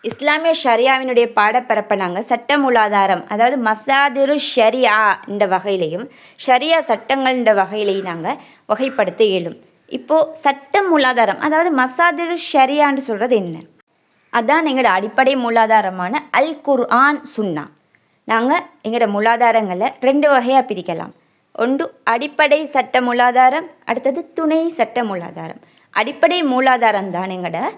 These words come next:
அல் குர்ஆனும் சுன்னாவும். துணை சட்ட மூலாதாரங்களுக்குள்ள இஜ்மா, கியாஸ், மஸ்லஹா, முர்சலா, கவுலு சஹாபா, இப்படி நிறைய விஷயங்களை நாங்க உள்ளடக்கலாம். அடுத்ததான்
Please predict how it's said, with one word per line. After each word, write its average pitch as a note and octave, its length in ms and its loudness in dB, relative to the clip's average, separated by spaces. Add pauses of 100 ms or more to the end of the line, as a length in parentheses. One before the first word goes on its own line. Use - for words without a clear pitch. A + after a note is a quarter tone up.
(580)
அல் - 220 -2
குர்ஆனும் C4+ 420 0
சுன்னாவும். G3+ 440 -2 (320)
துணை D4+ 260 2 (100)
சட்ட C#4 360 -2
மூலாதாரங்களுக்குள்ள G3 1000 0
இஜ்மா, G3 420 -2 (180)
கியாஸ், G#3 540 0
மஸ்லஹா, A3+ 500 0
முர்சலா, G3+ 520 -2
கவுலு G#3+ 300 0
சஹாபா, G3+ 540 0 (680)
இப்படி C4 220 0 (180)
நிறைய B3+ 340 4
விஷயங்களை G3+ 440 -2
நாங்க F#3 320 -6
உள்ளடக்கலாம். F#3+ 540 0 (480)
அடுத்ததான் E4 500 -2